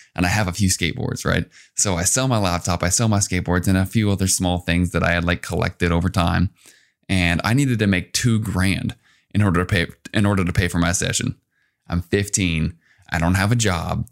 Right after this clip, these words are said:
I was working around the house doing chores for money, but how much money can you do? How much money can you make with chores, right? Um, it was a lot of money for me back then, but I only, I only had, like, five hundred bucks come,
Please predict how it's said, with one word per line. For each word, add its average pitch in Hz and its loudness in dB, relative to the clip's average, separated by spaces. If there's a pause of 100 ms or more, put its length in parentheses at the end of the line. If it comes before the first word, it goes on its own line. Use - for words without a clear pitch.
(240)
I - -6
was 90 0
working 92 2
around 92 2
the 87 0
house 90 0
doing 82 0
chores 90 0
for 85 -2
money, 90 2
but 82 -2
how - -2
much 90 0
money 85 0
can 85 -4
you 82 -2
do? 80 -2
How 87 -2
much 92 0
money 92 0
can 85 0
you 82 4
make 82 2
with 76 -6
chores, - -4
right? 87 0 (960)
Um, 90 -2 (400)
it 98 -2
was 101 2
a 98 0
lot 123 2
of 120 4
money 127 2
for 123 -2
me 101 2
back 80 -2
then, - -2
but - -2
I 95 2
only, 101 2
I - 0
only 110 2
had, 107 0
like, 82 -2
five 90 -2
hundred 85 0
bucks 87 -2
come, 82 -2